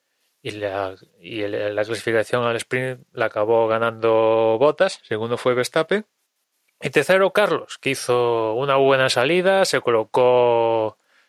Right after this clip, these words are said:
ahí tercero y consiguió aguantar a, a Pérez todas las vueltas que duró la, la clasificación al sprint, con lo cual,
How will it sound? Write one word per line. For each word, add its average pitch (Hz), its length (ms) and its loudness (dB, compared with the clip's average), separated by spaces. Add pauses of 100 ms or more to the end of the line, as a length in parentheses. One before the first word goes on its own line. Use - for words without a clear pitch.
(100)
ahí 127 200 0
tercero 175 640 2
y 151 80 0
consiguió 120 1120 0
aguantar 120 680 0
a, 120 260 2
a - 300 -4
Pérez 135 340 0
todas 120 280 0
las 113 100 -4
vueltas 117 400 -2
que 120 120 -6
duró 110 520 0
la, 104 400 -2
la 107 160 -4
clasificación 110 720 -4
al 110 120 -4
sprint, 143 340 -6
con 135 100 -4
lo 113 100 -2
cual, 139 380 0